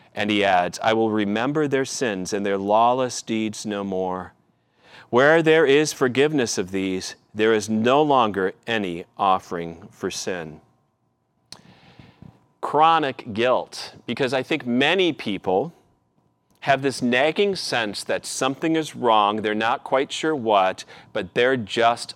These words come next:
always guilty. Franz Kafka, um, wrote a s-, small, short story called The Trial years ago. And in it,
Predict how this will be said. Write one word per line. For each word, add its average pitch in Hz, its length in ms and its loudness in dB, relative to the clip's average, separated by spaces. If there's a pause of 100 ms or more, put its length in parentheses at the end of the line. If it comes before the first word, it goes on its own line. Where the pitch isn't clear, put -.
(120)
always 98 760 2 (160)
guilty. 90 600 -6 (1400)
Franz 180 360 2
Kafka, 120 760 4 (180)
um, 110 560 4
wrote 143 260 4
a 127 60 2
s-, 117 120 -2 (140)
small, 143 760 0
short 156 340 0
story 127 460 2
called 117 480 2
The 110 360 -2
Trial 117 800 4
years 101 360 0
ago. 101 400 2 (520)
And 139 220 2
in 147 320 -4
it, 170 240 0